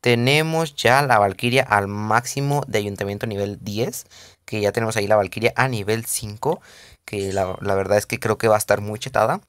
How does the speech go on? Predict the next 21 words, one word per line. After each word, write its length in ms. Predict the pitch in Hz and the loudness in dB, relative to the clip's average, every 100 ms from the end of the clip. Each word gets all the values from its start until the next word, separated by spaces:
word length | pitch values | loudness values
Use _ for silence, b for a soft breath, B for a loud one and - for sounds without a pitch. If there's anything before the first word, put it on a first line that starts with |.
| _ _ _ _ _ - | _ _ _ _ _ -2
La 160 | 113 | 2
Valkyria 240 | 101 - 110 | 2 0 -2
nivel 160 | 110 | -2
cinco, 220 | 107 123 | -2 -2
cada 160 | 123 123 | 2 2
vez 60 | 120 | 2
nos 100 | - | 2
quedan 160 | 117 | 2
menos 180 | 120 117 | 2 -2
tropas 260 | - 117 120 | -2 -4 -2
por 160 | 101 | -4
mejorar. 400 | 98 104 110 196 B B B - | -2 2 2 2 B B B -4
Y 80 | 131 | 2
pues 180 | 131 | 2
bueno, 180 | 120 104 | 2 -2
eso 140 | 107 117 | -2 -4
es 80 | |
positivo 460 | - - 98 104 110 | -2 -4 -4 -4 -2
para 200 | - 98 | 0 0
nuestra 300 | 95 92 95 | -2 -6 -6
aldea. 300 | 95 98 | -6 -8